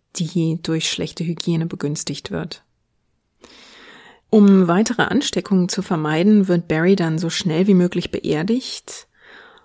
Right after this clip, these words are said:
Und Barrys Leichnam ist dann schon bestattet, als eine Magd namens Sophia Bishop bei Militärangehörigen vorspricht. Sie ist eine Angestellte des Zahnarzts, in dessen Haus Barry sich ein Zimmer gemietet hatte. Und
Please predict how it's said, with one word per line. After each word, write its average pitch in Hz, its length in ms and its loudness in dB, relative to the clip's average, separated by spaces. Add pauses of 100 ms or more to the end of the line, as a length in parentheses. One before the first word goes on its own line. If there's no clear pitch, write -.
(280)
Und 180 280 0
Barrys 185 300 4
Leichnam 190 460 -2
ist - 180 -6
dann 185 100 -2
schon 185 200 0
bestattet, 220 720 -4
als 185 260 0
eine 180 300 0
Magd 165 460 -4
namens 170 480 -2
Sophia 180 360 -2
Bishop 175 540 -2
bei 151 220 -4
Militärangehörigen 165 1000 -2
vorspricht. - 920 -12 (760)
Sie - 160 -4
ist 170 140 0
eine 165 260 -2
Angestellte 202 720 2
des 170 360 -2
Zahnarzts, - 920 -4
in 180 160 2
dessen 180 320 0
Haus 175 220 -2
Barry 170 240 0
sich 170 260 -4
ein 160 160 -6
Zimmer 240 260 0
gemietet 160 520 -4
hatte. 190 340 -6 (1200)
Und 185 440 4